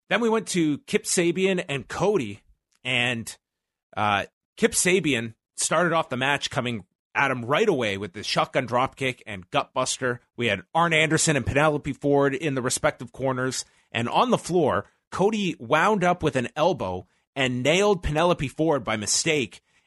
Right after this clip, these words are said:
and then he went to tend to Penelope Ford, lifting her up,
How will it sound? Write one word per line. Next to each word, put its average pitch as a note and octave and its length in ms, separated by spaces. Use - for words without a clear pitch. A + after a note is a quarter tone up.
and C3 220
then B2 360
he - 140
went F3+ 220
to D3+ 80
tend A#3+ 380
to F3 80
Penelope G#2+ 640
Ford, F#2 380
lifting G3 380
her C#3+ 140
up, A#2+ 220